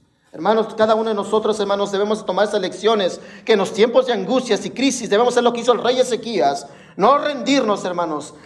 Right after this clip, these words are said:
de rec-, de decirle al Señor las cosas que hemos hecho por Él, recordar en nuestro corazón lo que hemos hecho por Él. Él sabe lo que hemos hecho por Él. También, hermanos, ir con un corazón humillado delante del Señor.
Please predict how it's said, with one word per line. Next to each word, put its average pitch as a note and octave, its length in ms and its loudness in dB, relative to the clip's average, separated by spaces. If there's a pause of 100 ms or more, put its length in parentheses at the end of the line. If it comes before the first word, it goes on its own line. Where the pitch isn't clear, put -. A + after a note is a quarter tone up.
(120)
de G3+ 220 2
rec-, G#3 260 -2
de F#3+ 140 2
decirle F3+ 400 0
al C4 100 4
Señor A#3 540 2 (360)
las F#3+ 200 0
cosas B3 320 0
que A#3+ 80 0
hemos A#3+ 220 -2
hecho A#3+ 200 -2
por G#3+ 140 0
Él, A#3+ 100 0
recordar A3+ 440 0
en C#4+ 60 2
nuestro B3+ 220 -4
corazón B3 360 -2
lo C4 80 -2
que B3 80 -4
hemos A#3+ 180 -4
hecho A#3+ 220 -6
por C#4+ 120 -6
Él. A#3+ 120 0
Él B3+ 160 2
sabe C#4+ 360 -2
lo A#3 80 -8
que A3+ 100 -4
hemos G#3+ 180 -6
hecho G#3 200 -6
por E3+ 160 -4
Él. D#3 280 -2 (320)
También, F#3 340 4
hermanos, A3+ 380 0
ir A3+ 160 -4
con A3+ 120 -4
un A3+ 60 -4
corazón A#3 380 0
humillado G#3+ 380 2
delante G#3+ 320 -2
del G#3 120 0
Señor. G#3+ 480 0